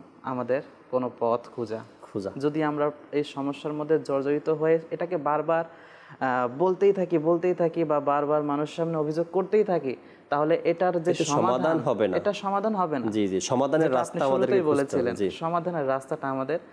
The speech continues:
Speaker 2: খুঁজতে
Speaker 1: খুঁজে
Speaker 2: হবে।
Speaker 1: বের করতে হবে। তাহলে ইনশাআল্লাহ যে সমাধানের রাস্তা খুঁজে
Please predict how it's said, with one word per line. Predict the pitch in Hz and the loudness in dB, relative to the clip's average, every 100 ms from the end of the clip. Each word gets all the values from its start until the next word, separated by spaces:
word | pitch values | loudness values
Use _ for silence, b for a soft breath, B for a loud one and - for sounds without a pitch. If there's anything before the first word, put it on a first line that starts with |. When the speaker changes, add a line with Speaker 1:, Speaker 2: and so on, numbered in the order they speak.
| B | B
Speaker 2:
খুঁজতে | - - | -8 0
Speaker 1:
খুঁজে | 160 156 | 0 2
Speaker 2:
হবে। | 143 | 0
Speaker 1:
বের | 139 | 0
করতে | 143 - | -2 0
হবে। | 160 165 | 2 2
তাহলে | 135 127 | 2 0
ইনশাআল্লাহ | 127 127 135 131 147 - - | -2 -2 -4 -2 -4 -6 -12
যে | 135 139 139 127 - - - - | -2 2 2 0 -8 -20 -20 -18
সমাধানের | - 139 147 156 160 131 | -8 -2 0 0 0 0
রাস্তা | 127 - 151 | -2 -2 -4
খুঁজে | 147 - 120 151 | -4 -4 -4 -4